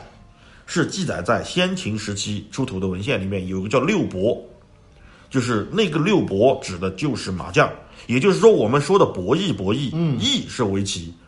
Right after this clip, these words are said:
Speaker 1: 博是麻将。啊，你其实也很，呃，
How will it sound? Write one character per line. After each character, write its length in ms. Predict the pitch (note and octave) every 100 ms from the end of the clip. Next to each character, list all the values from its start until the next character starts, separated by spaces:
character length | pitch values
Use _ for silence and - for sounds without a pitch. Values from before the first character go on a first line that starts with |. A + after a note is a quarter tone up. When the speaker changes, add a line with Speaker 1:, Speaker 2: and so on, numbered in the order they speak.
| - -
Speaker 1:
博 280 | G2+ B2 -
是 140 | A2+
麻 160 | F#2 E2+
将。 180 | G2+ D2+ - - - - - - - - - - - -
啊， 260 | G#2+ F#2+ G2 -
你 180 | B2+ C3 -
其 120 | - D4
实 160 | D4+
也 180 | A#2+ G2
很， 260 | D3+ C3 F#2 - - - -
呃， 340 | - G2+ F#2